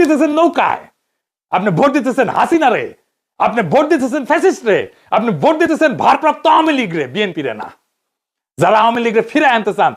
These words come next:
তারা ধানের শীষে ভোট দিতে পারেন। আমরা বলবো নৌকার ধানের শীষ দুই সাপেরই একই বিষ, এই দুইটারেই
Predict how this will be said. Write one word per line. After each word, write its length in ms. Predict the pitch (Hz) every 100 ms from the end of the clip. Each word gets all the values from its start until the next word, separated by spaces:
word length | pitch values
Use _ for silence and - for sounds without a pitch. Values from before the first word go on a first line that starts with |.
| - -
তারা 140 | 233 185
ধানের 200 | 165 196
শীষে 160 | 185 185 175
ভোট 80 | 156
দিতে 120 | 127 123
পারেন। 160 | 87 76 _ _ _
আমরা 260 | 156 262 330
বলবো 280 | 285 208 143 - _ -
নৌকার 380 | 208 285 247 220 143
ধানের 220 | 175 220 196
শীষ 160 | 165 135 - _ 143
দুই 120 | 202 320
সাপেরই 380 | - 196 208 185 196
একই 160 | 208 196 127
বিষ, 180 | 90 - - _ _ _ _ _ _ 269
এই 100 | 320 226
দুইটারেই 400 | 285 - 226 220